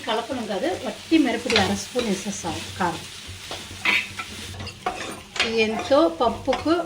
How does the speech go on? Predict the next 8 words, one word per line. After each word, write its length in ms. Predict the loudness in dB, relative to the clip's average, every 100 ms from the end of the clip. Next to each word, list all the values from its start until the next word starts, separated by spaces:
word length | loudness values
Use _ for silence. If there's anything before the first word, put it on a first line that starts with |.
| -4 -14 -16 -14 -6 2
ఈ 40 | 2
అరటికాయ 460 | 2 -2 2 2 2 -2
ఫ్రై 200 | -2 0 -2 -4 -4 -6 -12 -16 -16 -16 -18 -18 -18 -16 -4 -2
చాలా 300 | 0 2 0 2
బాగుంటుంది. 640 | 6 10 10 8 2 2 2 0
ఈ 20 | 0
ట్రై 160 | 2 2 2
చేయండి. 280 | 0 0